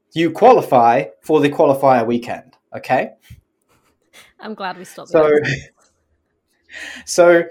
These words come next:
Speaker 1: you can win play-in points by getting seven wins in a constructed event, getting th-,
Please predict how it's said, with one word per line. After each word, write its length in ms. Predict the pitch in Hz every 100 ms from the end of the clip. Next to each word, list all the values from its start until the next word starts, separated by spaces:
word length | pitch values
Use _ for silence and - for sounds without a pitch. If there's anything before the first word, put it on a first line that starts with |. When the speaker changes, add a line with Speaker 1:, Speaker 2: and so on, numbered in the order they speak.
| - _ -
Speaker 1:
you 180 | 160 226
can 240 | 240 226
win 320 | 240 254 247
play-in 440 | - 202 190 185 175
points 600 | 120 98 101 - - - _ _
by 580 | 123 135 131 127 127 127 - _ _ _ _ _ _ 120
getting 260 | 151 139
seven 400 | 139 165 165 202
wins 240 | 190 185 165
in 100 | 160
a 60 |
constructed 560 | 156 156 - 170 170 135
event, 460 | 113 98 - _ - _ _
getting 520 | 151 147 175 156 151
th-, 100 | 143